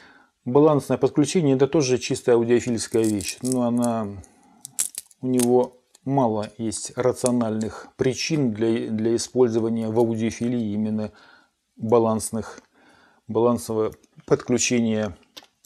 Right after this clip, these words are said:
акус-, и акустических систем, и тем более уж наушников. Вер-, вернее, для акустических систем это ещё можно понять, потому что иногда нужно... Потому что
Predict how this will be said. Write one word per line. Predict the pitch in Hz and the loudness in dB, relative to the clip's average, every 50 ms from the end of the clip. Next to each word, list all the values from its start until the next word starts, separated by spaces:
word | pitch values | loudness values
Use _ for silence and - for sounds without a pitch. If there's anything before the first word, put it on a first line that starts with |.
| _ _ | _ _
акус-, | - - - 120 - - - | -6 -4 -2 -4 -4 -6 -10
и | 240 147 123 120 117 | -10 -6 0 2 2
акустических | 113 - - 117 - - 120 - - - - 117 101 | 2 2 0 -4 -6 -4 -4 -4 -4 -4 -6 -8 -8
систем, | - - 120 - - - - - 165 165 143 127 120 | -6 -6 -6 -6 -6 -4 0 2 2 2 4 2 2
и | 117 117 123 123 120 120 113 113 92 - _ _ _ _ _ _ _ _ _ _ _ _ - _ _ _ _ - _ _ _ - | 2 2 2 2 2 0 0 -2 -8 -16 _ _ _ _ _ _ _ _ _ _ _ _ -20 _ _ _ _ -20 _ _ _ -4
тем | - 127 | -2 0
более | 120 117 113 113 | 2 2 2 0
уж | 107 - - | -2 -4 -4
наушников. | 117 120 117 107 101 92 - - 90 - - - - - - - _ _ _ _ - - - - - - | -4 -2 -2 -4 -6 -8 -10 -12 -12 -14 -16 -20 -20 -20 -20 -20 _ _ _ _ -20 -20 -20 -20 -20 -14
Вер-, | - 127 127 135 139 139 | -12 -10 -6 -4 0 0
вернее, | 143 147 151 147 135 131 127 123 - - - - - - - - _ | 2 2 4 4 4 4 2 0 -4 -14 -20 -20 -20 -20 -20 -10 _
для | 127 123 143 139 139 | 0 4 4 4 4
акустических | 135 - 135 - - 151 - - - - 147 139 | 4 0 -2 -2 -2 -2 -2 -6 -4 -4 -4 -4
систем | - - - - 143 - - - 170 156 143 | -2 0 0 0 0 2 2 2 4 4 4
это | 135 - 135 | 4 4 2
ещё | 131 - - 143 | 2 2 0 2
можно | 143 165 208 214 185 131 135 135 110 | 4 6 6 6 6 4 2 0 0
понять, | - 117 117 117 110 101 95 87 - - - - _ _ _ _ | 0 0 0 0 -2 -2 -4 -6 -8 -12 -16 -18 _ _ _ _
потому | - - - 113 113 107 | -12 -8 -6 -4 -4 -6
что | - - - 113 104 104 | -8 -8 -8 -8 -6 -6
иногда | 101 - 117 113 113 113 113 113 120 117 | -8 -6 -6 -6 -6 -6 -2 0 0 0
нужно... | 113 113 113 113 110 98 104 107 107 104 95 - - - - - - - _ - - - - - _ | 0 0 -2 -2 -2 -2 -2 -2 -4 -4 -6 -10 -18 -20 -20 -20 -20 -20 _ -20 -20 -20 -20 -8 _
Потому | - 127 - 139 131 | -4 -2 0 0 0
что | - - - 127 | 2 2 0 0